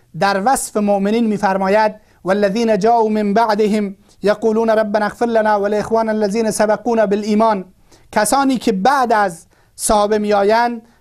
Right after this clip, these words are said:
نسل‌های بعدی، می‌گویند: «ربنا اغفر لنا ولاخواننا الذین سبقونا بالایمان.» پروردگارا، ما و برادرانی را که در ایمان از ما سبقت گرفتن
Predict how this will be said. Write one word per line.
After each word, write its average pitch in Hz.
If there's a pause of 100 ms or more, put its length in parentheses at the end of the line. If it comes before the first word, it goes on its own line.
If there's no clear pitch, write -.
نسل‌های 208
بعدی، 202 (260)
می‌گویند: 220
«ربنا 214
اغفر 202
لنا 233 (120)
ولاخواننا 214
الذین 214
سبقونا 208
بالایمان.» 190 (260)
پروردگارا، 220
ما 247
و 208
برادرانی 220
را 233
که 226
در 208
ایمان 220
از 202
ما 208
سبقت 190
گرفتن 202